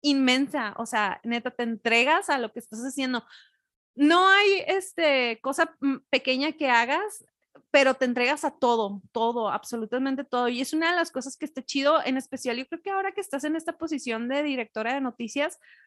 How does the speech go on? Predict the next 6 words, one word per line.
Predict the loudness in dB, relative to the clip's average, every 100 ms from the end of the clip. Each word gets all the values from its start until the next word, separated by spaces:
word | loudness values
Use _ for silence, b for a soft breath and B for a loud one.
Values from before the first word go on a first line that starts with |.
| b b 0
porque | 2 4 4 4 2 _ _ _ _ -6 0
¿te | 2
apasiona | 2 2 4 2 2 0
la | -2 -2
noticia, | -2 -2 0 0
Brenda? | 0 -2 -4